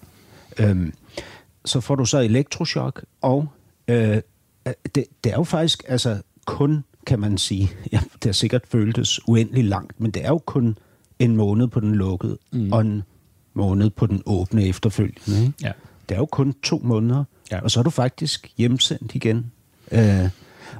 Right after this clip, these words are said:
Speaker 1: og bogen slutter jo der, hvor du så er ude, og der
Speaker 2: Ja.
Speaker 1: beskriver du, at det der så er en,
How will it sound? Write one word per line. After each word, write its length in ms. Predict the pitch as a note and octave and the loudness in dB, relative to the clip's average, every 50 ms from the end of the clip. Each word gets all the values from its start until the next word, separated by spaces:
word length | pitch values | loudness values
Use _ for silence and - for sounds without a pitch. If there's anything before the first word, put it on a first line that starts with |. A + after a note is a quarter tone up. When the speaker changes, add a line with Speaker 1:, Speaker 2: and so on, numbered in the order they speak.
| G#2 A#2 | -4 -2
Speaker 1:
og 120 | A#2 - | -2 0
bogen 320 | - C#3 C#3 C#3+ E3 F3 | 2 2 2 2 2 2
slutter 380 | - - - C#3+ D#3 E3+ F3 F#3 | 0 0 0 0 2 2 2 2
jo 120 | F3+ D#3 | 2 2
der, 240 | A#2+ - C3+ G#2+ F#2 | 2 2 0 0 0
hvor 140 | F2+ G2 G2+ | -2 -2 -2
du 120 | - G#2 | 0 0
så 120 | G2+ - A2+ | 0 0 0
er 100 | G2 F#2+ | 2 2
ude, 440 | G2+ G#2 G2 F#2+ G2+ G2+ G#2+ A#2 G#2 - | 2 2 2 2 2 2 0 0 -2 -2
og 140 | - A2+ - | -4 -4 -2
der 80 | C3+ A#2 | -2 -2
Speaker 2:
Ja. 60 | - - | 0 -2
Speaker 1:
beskriver 480 | C#3 - - - - D3+ C3+ C3+ C#3 | -2 -2 -2 -2 -2 -2 0 0 -2
du, 200 | C#3 D3 C#3+ B2 - - | 0 0 0 0 0 0
at 140 | A#2+ A2+ - - - - | -2 -2 -2 -4 -4 0
det 200 | C3+ C3 A2+ A2 - - - - - - - - - - - - - - - - - - - | 0 0 0 0 -4 -8 -20 -20 -20 -20 -18 -18 -18 -20 -20 -20 -20 -20 -20 -20 -8 -4 -2
der 80 | A2+ | -2
så 160 | G#2+ - C3+ C3 | 0 0 0 0
er 240 | C3 - C3 B2+ C3 | 0 0 0 0 2
en, 280 | B2+ B2+ B2 B2+ A#2 | 2 2 2 2 -2